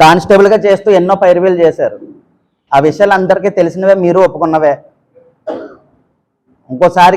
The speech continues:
కానీ పార్టీ, పార్టీ మీద కానీ లేదా పవన్ కళ్యాణ్ గారి కోసం కానీ ఏమైనా తప్పుడుగా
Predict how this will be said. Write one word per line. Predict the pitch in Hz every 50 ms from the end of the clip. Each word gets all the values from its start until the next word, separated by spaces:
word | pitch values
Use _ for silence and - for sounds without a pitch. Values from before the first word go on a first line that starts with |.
| 196
కానీ | 208 202 202 202 190 190 165 - - - - -
పార్టీ, | - 151 156 160 - 185 180 - -
పార్టీ | 156 165 214 190
మీద | 185 190 190 190 180 185
కానీ | 180 185 180 180 175 160 - _ 143
లేదా | 147 151 170
పవన్ | 170 - 165 160 170 160
కళ్యాణ్ | 170 175 180 180 175
గారి | 185 175
కోసం | 170 185 175 190 180 180
కానీ | 170 170 170 165 160 156 - _ _ _ _ _ -
ఏమైనా | 147 175 190
తప్పుడుగా | - 180 160 - 180 170